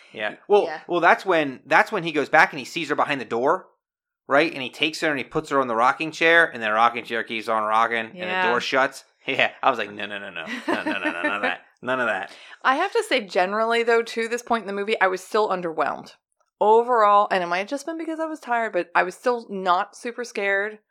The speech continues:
Speaker 2: and I was, like, not very impressed by the movie thus far.
Speaker 1: Yeah, I don't, I, I kinda like my horror movies to be a slow burn.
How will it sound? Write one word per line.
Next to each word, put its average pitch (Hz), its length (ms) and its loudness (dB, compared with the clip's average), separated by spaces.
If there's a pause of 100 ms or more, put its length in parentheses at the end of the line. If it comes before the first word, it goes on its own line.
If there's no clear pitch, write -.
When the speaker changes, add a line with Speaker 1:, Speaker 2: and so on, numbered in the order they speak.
(300)
Speaker 2:
and 185 140 0
I 180 80 4
was, 175 400 -6
like, 175 200 -2 (540)
not 185 360 2
very 160 180 -2
impressed 147 260 -6
by 151 80 -4
the 143 80 -8
movie 139 400 -10
thus 147 260 -2
far. - 340 -8 (1160)
Speaker 1:
Yeah, 151 120 0
I - 20 0
don't, 135 160 0
I, 165 200 2
I 185 120 4
kinda 262 260 0
like 170 240 4
my 156 140 2
horror 139 320 0
movies 117 760 -8
to 104 680 -8 (840)
be 117 160 -6
a 104 40 -6
slow 107 360 -6
burn. 107 400 -2